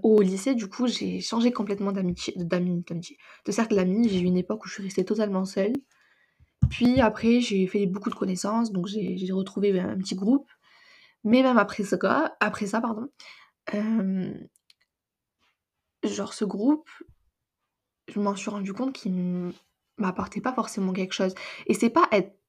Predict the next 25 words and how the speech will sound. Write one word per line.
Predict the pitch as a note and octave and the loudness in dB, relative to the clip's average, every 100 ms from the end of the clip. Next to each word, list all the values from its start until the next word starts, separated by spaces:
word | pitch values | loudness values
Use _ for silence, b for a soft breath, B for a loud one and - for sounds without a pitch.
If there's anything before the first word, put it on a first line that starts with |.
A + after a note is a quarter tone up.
| _ _ _ - | _ _ _ -6
comment | G3+ G3 | -2 0
dire, | F#3 G3 F#3+ A3 | 0 -2 -6 -4
opportuniste | G3 G3+ - G#3+ A#3 A3+ - F#3+ | -4 -4 -6 0 0 0 -4 -4
de | F#3 F3+ E3+ - | 2 2 2 -2
attendre | F#3 G3 | -6 -6
quelque | F#3+ F#3+ | -4 -4
chose | G#3+ F3+ | -4 0
des | F#3+ | 0
gens. | G#3 G3+ B B B | 0 -6 B B B
C'est | - G#3 | -6 -4
juste, | G3+ C#4 D#4+ - - | 0 0 0 -6 -20
si | - - - E4+ - - | -16 -8 6 6 6 0
vous | G3+ G3 | 0 2
êtes | G#3+ | 2
avec | G#3+ G3+ | 2 2
des | F#3 | 0
personnes | G3+ G#3+ B3+ | 0 -2 -4
qui | A#3+ | -6
vous | F#3+ F#3+ | -4 0
n'apportent | A3 C4 B3 B3+ | 0 0 0 0
rien, | G3+ G3 F#3+ A3 _ _ _ - - _ _ - - | 0 0 -2 -4 _ _ _ -14 -14 _ _ -14 -4
mais | G#3 | 4
pas, | D4 - - | 6 6 2
pas, | C4+ | -6
pas, | - G3+ | -4 -4